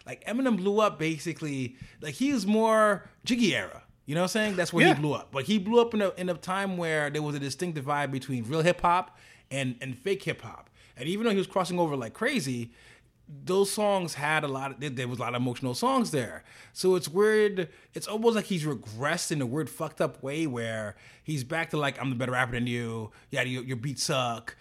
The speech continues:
Speaker 1: I'm awesome." You know, and it's like, and so it's weird to kinda see him, like, not learning to play with this current era rap,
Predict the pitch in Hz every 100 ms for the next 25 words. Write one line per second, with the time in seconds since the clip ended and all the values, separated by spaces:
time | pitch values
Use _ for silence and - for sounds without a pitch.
0 | - - 143 139 131 117 147 120 139 196
1 | 170 135 151 156 139 139 139 143 170 151
2 | - 196 220 196 170 160 147 175 156 151
3 | 143 135 127 - - - _ 165 131 131
4 | 147 139 143 147 131 143 139 127 120 117
5 | 123 113 120 - 139 127 123 120 117 165
6 | 131 -